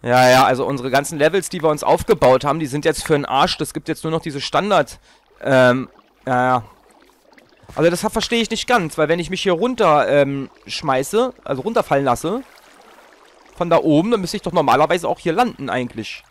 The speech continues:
Irgendwie bin ich da zu weit gehüpft, glaub ich. So, jetzt müssen wir uns erstmal ganz schnell wieder ankleiden. Die Sachen sind ja zum Glück noch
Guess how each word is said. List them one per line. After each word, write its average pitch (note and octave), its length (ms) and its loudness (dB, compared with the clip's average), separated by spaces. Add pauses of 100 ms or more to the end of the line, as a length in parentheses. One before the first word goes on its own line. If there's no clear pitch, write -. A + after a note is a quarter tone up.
(140)
Irgendwie F3 260 -8
bin G#3+ 140 2
ich G#3+ 100 -2
da G3 100 -2
zu - 180 -6
weit A3 180 0
gehüpft, C#3+ 400 -4
glaub A#2+ 280 2
ich. A3 260 -8 (540)
So, - 140 -4
jetzt D3 120 -2
müssen F#3+ 140 -2
wir F#3+ 40 -2
uns F3 100 -6
erstmal F#3 280 -2
ganz F#3 160 -4
schnell F#3 240 -2
wieder E3 200 2
ankleiden. D3+ 720 -2 (1900)
Die C3 80 -14
Sachen D3 220 -4
sind D#3+ 120 -8
ja C#3+ 60 0
zum D3 120 -10
Glück - 140 -8
noch - 180 -6